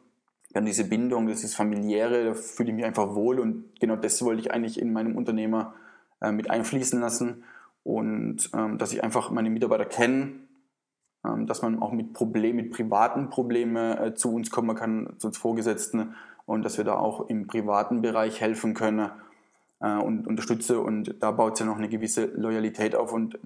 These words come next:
das ist, glaub ich, auch in der Zeitarbeitsbranche so ein Riesenproblem. Ähm,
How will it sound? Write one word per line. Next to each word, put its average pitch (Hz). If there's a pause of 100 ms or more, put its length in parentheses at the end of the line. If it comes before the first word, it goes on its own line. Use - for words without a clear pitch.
das 123
ist, 110
glaub 113
ich, -
auch 110
in 110
der 110
Zeitarbeitsbranche 113
so 113
ein 113
Riesenproblem. 117 (540)
Ähm, 110